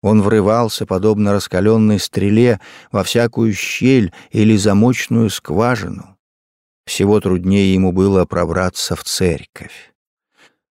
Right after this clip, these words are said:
Но, выйдя из полумрака колонн и арок, где лениво мерцали лампады и лениво двигались причудливые тени набожно дремавших,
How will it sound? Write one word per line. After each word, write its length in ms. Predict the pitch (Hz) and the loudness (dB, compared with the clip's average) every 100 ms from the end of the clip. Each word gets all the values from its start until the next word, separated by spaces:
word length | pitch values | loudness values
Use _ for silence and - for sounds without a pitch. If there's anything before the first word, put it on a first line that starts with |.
| _ | _
Но, 300 | - 98 98 | 0 2 2
выйдя 640 | 90 107 104 95 92 87 - - | 2 2 2 2 2 2 -2 -8
из 180 | 92 - | -8 -2
полумрака 680 | 90 92 90 95 98 - | 0 2 2 0 0 -2
колонн 560 | 80 90 90 98 95 87 | -2 0 2 2 2 0
и 260 | - 90 87 | -4 -6 -4
арок, 580 | 101 110 127 101 87 - - - | -2 0 0 -2 -4 -12 -20 -14
где 300 | - 90 92 | -8 -2 2
лениво 380 | 92 95 98 90 | 2 2 2 2
мерцали 520 | 90 87 - 92 90 | 2 0 -2 -2 0
лампады 800 | 90 95 90 - 95 85 80 78 _ _ - | 2 0 -2 -2 -2 -2 -4 -8 _ _ -6
и 160 | 101 | -2
лениво 640 | 98 95 90 107 117 98 90 | 2 2 4 4 4 4 2
двигались 640 | 90 95 92 92 - - | 2 2 2 0 -2 -8
причудливые 800 | - 92 - 101 92 90 87 90 | -4 -4 -2 -2 2 2 2 0
тени 500 | 82 104 107 98 90 - - | 0 0 2 4 2 -4 -10
набожно 680 | - 95 92 87 90 90 90 | -2 0 0 0 -2 0 -2
дремавших, 840 | 90 92 92 95 - - 87 - | 0 0 2 0 -4 -6 -8 -10